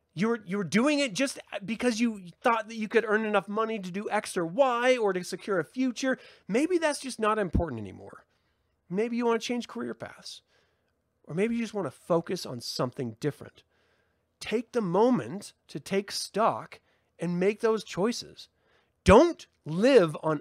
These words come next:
autopilot. And this pandemic is a perfect moment to realize that. Maybe you have been.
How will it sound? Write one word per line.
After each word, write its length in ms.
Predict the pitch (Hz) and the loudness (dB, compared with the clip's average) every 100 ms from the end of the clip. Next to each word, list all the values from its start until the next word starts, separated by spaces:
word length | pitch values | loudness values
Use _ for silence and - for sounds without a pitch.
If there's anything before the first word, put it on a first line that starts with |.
| - | -4
autopilot. 880 | 175 196 156 113 - - - - - _ _ _ _ _ _ _ - | 4 4 4 0 -14 -18 -20 -20 -20 _ _ _ _ _ _ _ -6
And 80 | 143 | -6
this 140 | 147 | -4
pandemic 560 | 160 135 139 190 226 208 | -4 -2 2 2 2 -2
is 100 | 147 | -4
a 60 | |
perfect 580 | - - - 247 269 - | -6 -14 -6 -6 -6 -4
moment 380 | 202 190 190 - | 0 0 0 -4
to 100 | 151 | -12
realize 600 | 127 151 156 123 95 87 | -6 -2 0 -2 -4 -12
that. 340 | 90 85 - _ _ _ _ _ | -18 -20 -20 _ _ _ _ _
Maybe 280 | 123 139 165 | -6 -4 -4
you 140 | 170 160 | -8 -10
have 420 | - 190 139 104 | -12 -12 -12 -14
been. 220 | 87 | -20